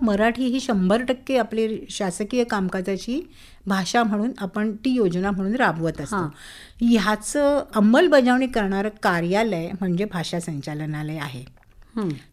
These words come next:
Speaker 1: जी माणसं शासकीय सेवेत रुजू होतात आणि त्यांना मराठी ही शंभर मार्काची परीक्षा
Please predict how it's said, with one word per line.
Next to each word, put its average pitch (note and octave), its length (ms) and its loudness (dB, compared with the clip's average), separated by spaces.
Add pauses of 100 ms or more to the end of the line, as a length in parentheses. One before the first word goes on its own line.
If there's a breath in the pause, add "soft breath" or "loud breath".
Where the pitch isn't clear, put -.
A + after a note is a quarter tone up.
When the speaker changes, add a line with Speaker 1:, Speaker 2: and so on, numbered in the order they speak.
Speaker 1:
जी D#4 100 4
माणसं D#4 380 0
शासकीय C#4+ 500 -2
सेवेत A#3+ 360 -2
रुजू A#3 260 0
होतात G#3 340 -2 (380)
आणि A3 300 0
त्यांना B3 340 0
मराठी C#4+ 400 2
ही C#4 160 0
शंभर A#3 420 4
मार्काची B3 460 0
परीक्षा G#3+ 480 -2